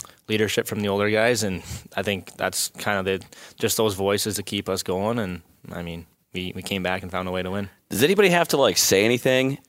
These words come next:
Speaker 2: in those instances? Is it kinda understood 'cause you do have those older guys in there, or is somebody, like, getting up and, and trying to, trying to fire, fire up the group?
Speaker 1: I think it's just the younger guys really gotta pay attention to the older guys and what they're saying 'cause they've been there before. Um, y-,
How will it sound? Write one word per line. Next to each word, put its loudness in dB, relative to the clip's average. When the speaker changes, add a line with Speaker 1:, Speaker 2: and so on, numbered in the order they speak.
Speaker 2:
in 4
those 4
instances? 2
Is 0
it 4
kinda 2
understood 4
'cause 2
you 4
do 4
have 6
those 4
older 4
guys 4
in 0
there, 4
or 4
is 2
somebody, 4
like, 2
getting 2
up 2
and, 0
and 2
trying 2
to, 0
trying 4
to 4
fire, 4
fire 2
up -2
the -4
group? 0
Speaker 1:
I -2
think 2
it's 0
just 0
the -4
younger 2
guys 2
really 2
gotta 0
pay -2
attention -4
to -6
the -2
older 0
guys -2
and -4
what -4
they're -2
saying -2
'cause -6
they've -2
been -4
there -2
before. -4
Um, -8
y-, -18